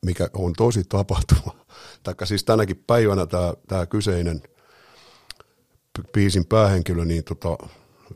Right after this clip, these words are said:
väittävät, että se kummittelee edelleen siellä, siellä, siellä lossilla, missä tää tapahtui, tää Puna-armeijan hyökkäys, kun ne yritti katkaista, katkaista tota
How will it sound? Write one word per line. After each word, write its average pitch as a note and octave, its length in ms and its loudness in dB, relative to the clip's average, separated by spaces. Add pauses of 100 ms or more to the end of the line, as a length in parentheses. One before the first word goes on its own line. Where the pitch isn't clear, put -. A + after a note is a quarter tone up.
väittävät, F#2 400 -2
että F2+ 180 -4
se G2+ 120 -2
kummittelee F2 600 -2
edelleen D2+ 340 -4
siellä, D#2+ 280 -6 (140)
siellä, F2 280 -10 (680)
siellä E2+ 360 -6
lossilla, D2+ 540 -2 (920)
missä F2 220 2
tää D#2+ 180 0
tapahtui, E2+ 480 0
tää D2+ 240 -8 (1200)
Puna-armeijan G2+ 540 6
hyökkäys, G2 480 0
kun - 200 -4
ne E2+ 100 2
yritti E2 320 -4
katkaista, - 500 -6 (320)
katkaista F2 480 -6 (120)
tota - 260 -10